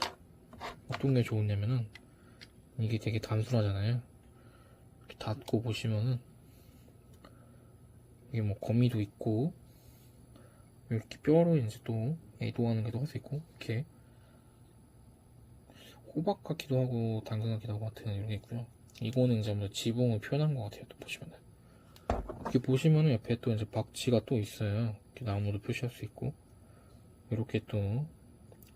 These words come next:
호박을 또 표시한 것 같습니다. 이게 제가 최근에 구한 제품인데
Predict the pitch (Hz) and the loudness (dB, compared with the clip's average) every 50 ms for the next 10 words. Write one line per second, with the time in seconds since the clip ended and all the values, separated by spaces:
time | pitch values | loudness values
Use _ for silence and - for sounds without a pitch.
0 | - - 131 123 - 135 123 117 110 - 120 - - - - 131 123 113 107 101 | -6 -2 -2 0 2 2 0 0 -2 -4 -6 -8 -8 -4 -2 0 0 0 0 -4
1 | - - - - - - - - - - - - - - - - - - - - | -6 -8 -8 -8 -8 -8 -8 -10 -14 -16 -16 -16 -18 -20 -20 -20 -20 -20 -20 -20
2 | - - - - - - - - - - - - - - - - - - - - | -20 -20 -20 -20 -20 -20 -20 -20 -20 -20 -20 -14 -12 -10 -10 -10 -12 -16 -20 -20
3 | - - - - - - - - - - - - - - - - - - - - | -20 -18 -20 -20 -20 -20 -20 -20 -20 -20 -20 -20 -20 -20 -20 -20 -20 -20 -20 -20
4 | - - 110 104 107 110 120 120 - - - 107 104 101 - - - 196 - 226 | -10 -6 -4 -2 0 2 2 2 0 0 -2 -2 -2 -2 -2 0 0 2 4 4
5 | 220 208 170 165 - 117 110 110 104 101 - - - 113 107 107 104 113 135 139 | 4 6 4 4 4 2 2 2 0 -2 -4 -4 -2 -2 0 0 0 0 0 0
6 | 123 | -2